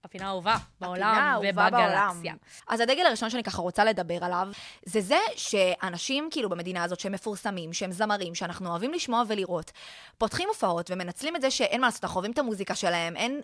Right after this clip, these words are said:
Speaker 2: אין יותר כיף מללכת להופעה וליהנות ולהזמין כרטיסים, כל החברים, ו-,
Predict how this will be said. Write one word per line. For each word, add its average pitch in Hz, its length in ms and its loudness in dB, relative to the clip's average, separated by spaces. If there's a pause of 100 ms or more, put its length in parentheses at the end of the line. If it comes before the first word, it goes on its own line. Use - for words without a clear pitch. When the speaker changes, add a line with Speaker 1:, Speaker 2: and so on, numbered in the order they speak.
Speaker 2:
אין 302 200 0
יותר 269 300 0
כיף 247 160 0
מללכת 226 340 0
להופעה 180 520 4 (340)
וליהנות 220 520 2
ולהזמין 214 260 2
כרטיסים, 240 380 -6
כל 240 140 4
החברים, 196 440 0
ו-, 190 80 0